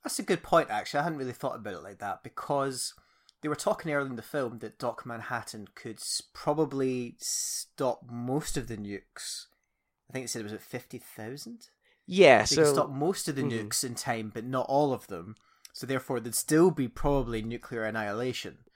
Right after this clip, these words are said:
Speaker 2: Yeah,
Speaker 1: even
Speaker 2: and it
Speaker 1: with Doc Manhattan.
Speaker 2: And I, you know, and I think, you know, again, that kind of almost has an unfortunate ignorance of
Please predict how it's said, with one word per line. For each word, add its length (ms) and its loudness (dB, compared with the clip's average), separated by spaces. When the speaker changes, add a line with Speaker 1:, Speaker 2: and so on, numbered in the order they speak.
Speaker 2:
Yeah, 200 2
Speaker 1:
even 220 6
Speaker 2:
and 80 10
it 60 8
Speaker 1:
with 200 -4
Doc 260 -4
Manhattan. 460 6
Speaker 2:
And 80 -2
I, 220 6
you 120 4
know, 140 6
and 80 4
I 60 2
think, 400 -6
you 100 0
know, 80 4
again, 220 4
that 160 0
kind 160 2
of 80 2
almost 240 2
has 460 -2
an 80 6
unfortunate 600 0
ignorance 600 0
of 480 0